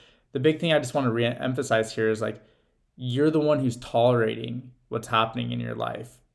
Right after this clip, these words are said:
You're the one who's putting off that hard decision. You're the one who's putting off that hard conversation. You're the one who is avoiding. You're the one who is, you know, allowing someone to take advantage of you or things to not go your way.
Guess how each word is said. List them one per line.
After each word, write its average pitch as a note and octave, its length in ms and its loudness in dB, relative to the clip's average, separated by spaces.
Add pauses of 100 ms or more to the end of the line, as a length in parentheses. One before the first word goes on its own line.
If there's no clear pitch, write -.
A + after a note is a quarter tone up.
(140)
You're A#2+ 160 0
the C3+ 80 2
one C3 180 2
who's A#2+ 540 0 (180)
putting D3 320 2
off B2 480 2 (200)
that A#2+ 160 4
hard A#2+ 360 0
decision. A2 460 -6
You're A#2 100 -4
the B2 80 0
one B2+ 140 2
who's A#2+ 120 0
putting C3 380 -2
off A#2+ 240 2
that A#2 160 -2
hard A2+ 280 -2
conversation. A2+ 600 -6
You're A#2 140 -2
the A#2 80 -2
one B2 200 2
who B2 360 0 (260)
is A#2+ 160 0
avoiding. A2+ 760 0 (240)
You're B2+ 140 0
the B2 100 2
one B2 240 4
who A#2+ 160 0
is, A2+ 380 0 (220)
you B2+ 80 -2
know, A#2+ 140 4
allowing A#2 720 4
someone A#2 280 -2
to A2 60 -8
take A#2 140 -6
advantage A2 480 -4
of G#2 120 -4
you G#2+ 320 -4
or A2+ 180 -4
things A#2+ 360 -2
to B2 60 -6
not A2+ 260 -2
go A2+ 120 0
your A2 220 0
way. A2+ 520 -4